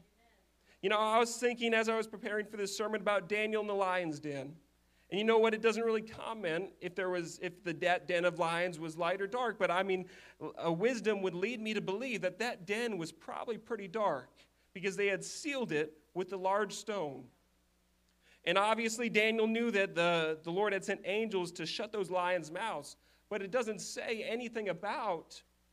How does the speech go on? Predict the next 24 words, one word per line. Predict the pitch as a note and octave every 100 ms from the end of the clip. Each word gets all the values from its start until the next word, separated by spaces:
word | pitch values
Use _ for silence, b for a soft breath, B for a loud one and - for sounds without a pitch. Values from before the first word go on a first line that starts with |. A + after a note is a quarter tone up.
| _ _
the | F3+
Lord | F3+ G3 G3
providing | G#3 F#3 F#3 F3+
maybe | F3+ F3 E3+
a | D#3+
torch | - A3+ A3 D#3+ -
or | F3
a |
light | E3+ F#3 G#3
the | F3+ E3
entire | D3+ G#3 F#3 D3+
night | D#3 G3+ G3
to | D3
see | - F#3
those | E3 D#3
lions. | D#3+ E3+ E3 C#3 C3 - - _ _ _ _ b b b b - - _ _ _ _ -
And | F3
so | F3 G3
maybe, | F#3+ G#3 C4 C#4 G#3+ F#3 - - _
possibly, | - B3 A#3+ A#3 F#3 E3 D3+
at | E3+
least | G3 A3 A3+
in | B3
my, | A#3 A#3 G3+